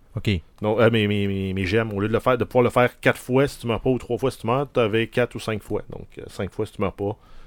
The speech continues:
Speaker 2: quatre fois si tu meurs. Ben, ça, à longue, euh, ça se cumule puis ça te permet de sauver des runs.
Speaker 1: Ouais.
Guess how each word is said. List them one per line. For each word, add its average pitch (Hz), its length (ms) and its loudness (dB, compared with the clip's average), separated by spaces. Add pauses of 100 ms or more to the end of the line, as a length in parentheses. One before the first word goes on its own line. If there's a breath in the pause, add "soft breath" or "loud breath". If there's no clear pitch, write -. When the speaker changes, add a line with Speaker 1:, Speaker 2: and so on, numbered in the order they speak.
(120)
Speaker 2:
quatre - 140 -12
fois - 120 -6
si - 120 -10
tu - 80 -12
meurs. 110 160 -4
Ben, 98 220 -2
ça, 139 440 2
à 107 80 4
longue, 127 360 0
euh, 101 240 0
ça 104 140 -6
se - 60 -14
cumule 123 340 0
puis - 100 -14
ça 107 80 -6
te - 60 -8
permet 107 340 0
de 110 140 0
sauver 101 260 -4
des 101 140 -2
runs. 127 240 -2 (680 soft breath)
Speaker 1:
Ouais. - 60 -10